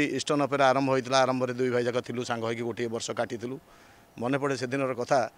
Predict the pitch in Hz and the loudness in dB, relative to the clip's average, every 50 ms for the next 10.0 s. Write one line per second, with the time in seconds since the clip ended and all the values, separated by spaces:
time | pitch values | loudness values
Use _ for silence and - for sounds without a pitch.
0 | - - - - - - - - - - - 185 160 170 185 - - 147 147 156 | -20 -20 -20 -20 -20 -20 -20 -20 -14 -2 0 2 4 4 4 4 4 4 4 6
1 | 160 175 180 165 131 135 139 - 160 139 - 117 107 98 - - - - - - | 4 4 4 4 4 4 4 2 2 0 0 -2 -4 -4 -8 -12 -20 -20 -20 -20
2 | - - - - - - - - 117 104 127 131 135 127 117 - - 160 151 147 | -20 -20 -20 -20 -20 -12 -4 -4 0 0 2 2 2 0 0 0 2 2 2 2
3 | 139 - - 151 135 - 139 127 120 - - - - _ - - - - - - | 0 0 0 -2 -2 -2 -2 -4 -4 -6 -8 -8 -10 _ -20 -20 -20 -20 -20 -20
4 | - - _ - - - - - - - - _ _ _ - - - - - - | -20 -20 _ -20 -20 -20 -20 -20 -20 -20 -20 _ _ _ -20 -20 -20 -20 -20 -6
5 | - - 175 165 - - 131 143 156 - 180 170 143 156 160 156 - 127 135 135 | 4 4 4 4 4 0 0 0 2 4 4 4 4 2 -10 -12 -6 -4 4 6
6 | 156 156 151 147 143 143 - 151 143 127 123 135 - - - - - - - - | 8 8 8 8 6 4 2 2 2 2 0 0 -4 -16 -16 -16 -16 -16 -16 -20
7 | - - - - - - - 117 143 175 190 196 185 160 131 - - 139 151 165 | -20 -20 -20 -20 -20 -8 -2 4 8 10 10 10 10 8 8 4 2 4 4 4
8 | 160 170 170 160 160 151 156 147 139 113 90 98 - - - - - 120 127 131 | 6 6 6 8 10 8 8 8 8 4 2 -2 -18 -20 -20 -10 -6 -4 -4 -2
9 | 127 135 123 147 139 139 139 135 120 131 127 127 139 127 131 127 131 135 143 151 | -2 -2 -2 0 0 0 0 0 0 0 0 0 0 -2 -2 -2 -2 0 0 0